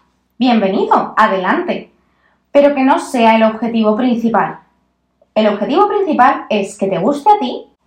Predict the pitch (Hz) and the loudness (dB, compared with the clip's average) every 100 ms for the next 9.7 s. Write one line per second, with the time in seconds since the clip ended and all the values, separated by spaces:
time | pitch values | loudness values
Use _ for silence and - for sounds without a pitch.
0 | _ _ 226 214 254 403 392 - - - | _ _ 0 2 4 4 2 0 -4 -18
1 | _ _ _ - 302 339 - 254 254 254 | _ _ _ -6 -2 0 0 -2 0 -2
2 | 220 - 208 214 - 240 233 196 - - | -4 0 0 0 -2 -2 0 -4 -6 -16
3 | - _ _ - - - _ 226 240 262 | -20 _ _ -16 -16 -18 _ -2 0 -2
4 | - 359 240 269 311 240 247 262 - 220 | 0 0 2 0 2 0 0 -4 -8 -4
5 | 240 269 277 254 233 233 269 - 208 208 | -2 0 2 2 2 2 0 -2 -2 -2
6 | 196 190 190 190 190 - 269 247 208 226 | -2 0 -2 -2 -4 -2 0 0 -2 -2
7 | 247 277 359 392 - _ 269 269 294 285 | 0 0 0 -4 -12 _ -6 0 0 0
8 | 277 247 262 254 240 220 214 220 233 226 | 0 0 0 0 -2 -2 -4 -2 0 0
9 | 214 - 269 247 - 196 214 | -2 -2 -2 -2 -4 -4 -4